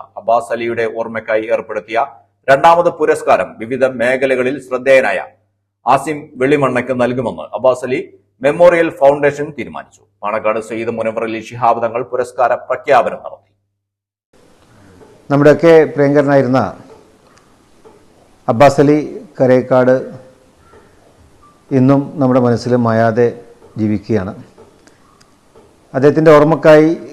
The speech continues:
Speaker 2: കഴിഞ്ഞ വർഷം മുതൽ നമ്മൾ തുടങ്ങിയിട്ടുള്ള അബ്ബാസ് അലിയുടെ പേരുള്ള അവാർഡ് ഈ വർഷം നൽകപ്പെടുന്നത് ജീവിതത്തിൻ്റെ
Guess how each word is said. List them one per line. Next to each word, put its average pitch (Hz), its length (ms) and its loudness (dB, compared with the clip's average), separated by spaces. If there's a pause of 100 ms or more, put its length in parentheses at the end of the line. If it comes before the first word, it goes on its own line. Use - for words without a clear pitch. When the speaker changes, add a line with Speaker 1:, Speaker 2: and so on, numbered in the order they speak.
(160)
Speaker 2:
കഴിഞ്ഞ 143 280 4 (600)
വർഷം 143 280 -2 (640)
മുതൽ 135 240 2 (160)
നമ്മൾ 135 220 0
തുടങ്ങിയിട്ടുള്ള 123 500 0 (2000)
അബ്ബാസ് 123 320 2
അലിയുടെ 135 240 2
പേരുള്ള 127 360 2
അവാർഡ് 110 320 0 (1300)
ഈ 135 200 0
വർഷം 127 320 2
നൽകപ്പെടുന്നത് 120 600 0 (2250)
ജീവിതത്തിൻ്റെ 135 500 2